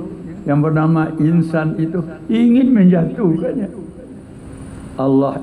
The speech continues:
ingin mengangkatnya, dia ingin menjatuhkan, berlawan dengan Allah. Justru itu, itu tak tahu dia,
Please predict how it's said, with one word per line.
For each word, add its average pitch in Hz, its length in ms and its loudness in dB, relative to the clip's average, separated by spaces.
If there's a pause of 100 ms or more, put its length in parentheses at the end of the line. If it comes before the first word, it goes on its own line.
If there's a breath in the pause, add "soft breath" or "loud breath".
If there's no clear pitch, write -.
(100)
ingin 131 320 4
mengangkatnya, 120 880 -4 (1120)
dia 208 320 8
ingin 196 400 4
menjatuhkan, 127 800 -2 (880)
berlawan 131 640 0
dengan 104 400 0
Allah. 101 320 -4 (1800)
Justru 165 400 2
itu, 156 720 0 (800)
itu 262 200 2 (120)
tak - 300 -4
tahu 139 400 0
dia, 107 100 -8